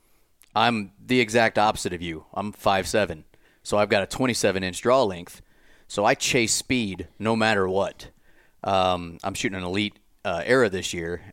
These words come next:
and I just got everything tuned. Well, not just. A while ago, got everything tuned up and ready to go.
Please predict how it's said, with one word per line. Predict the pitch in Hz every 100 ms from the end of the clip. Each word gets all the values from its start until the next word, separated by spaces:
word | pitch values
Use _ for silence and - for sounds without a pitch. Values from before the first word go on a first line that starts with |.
| -
and | 95 90 87 87 87 - - -
I | 87
just | 90 -
got | 107 101
everything | 98 95 101 98
tuned. | 107 98 95 90
Well, | 104 95
not | 90
just. | 85 92 92 -
A | - _ _ _ _ _ _
while | - 110 117 104
ago, | 98 101
got | 101 101
everything | 101 95 95
tuned | - 101
up | 101 98
and | 95
ready | 98 92
to |
go. | 90 110 104 95